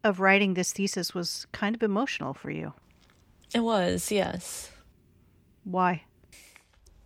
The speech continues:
Speaker 2: You know, I, I grew up learning about the genocide and knowing about the genocide.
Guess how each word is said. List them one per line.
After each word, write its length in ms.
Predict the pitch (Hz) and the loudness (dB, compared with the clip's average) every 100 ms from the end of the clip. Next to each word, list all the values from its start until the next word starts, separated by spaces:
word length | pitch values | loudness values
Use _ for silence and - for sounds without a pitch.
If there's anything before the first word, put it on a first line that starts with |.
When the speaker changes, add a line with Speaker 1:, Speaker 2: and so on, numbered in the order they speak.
| _ - - | _ -8 -4
Speaker 2:
You 180 | - 262 | 4 6
know, 240 | 262 233 240 | 8 8 8
I, 280 | 247 254 - | 8 6 6
I 120 | 240 | 4
grew 260 | 240 254 247 | 6 8 8
up 300 | 240 240 - | 8 4 2
learning 400 | 220 262 262 202 | 8 8 6 2
about 240 | 196 196 | 4 2
the 80 | 196 | 2
genocide 500 | 208 190 196 202 190 | 2 2 2 -2 -2
and 160 | 196 190 | 0 2
knowing 340 | 196 214 196 | 4 4 2
about 300 | 185 185 180 | 4 2 2
the 80 | 180 | 0
genocide. 760 | 190 180 190 - 180 - 185 | 0 0 0 0 -2 -2 -6